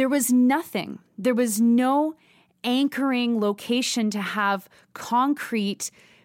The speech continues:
coordinated, and strategic discussions. Instead, what it did was it offered individuals the opportunity to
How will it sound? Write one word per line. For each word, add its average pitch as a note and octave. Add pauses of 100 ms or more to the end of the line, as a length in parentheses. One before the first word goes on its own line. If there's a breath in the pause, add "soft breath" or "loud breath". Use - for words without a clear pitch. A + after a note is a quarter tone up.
(140)
coordinated, A#3
and G#3
strategic A3
discussions. - (500 loud breath)
Instead, A3+
what G3
it E3
did A3 (160)
was G#3
it -
offered C4
individuals G3+
the G3
opportunity F#3+ (380 loud breath)
to F#3+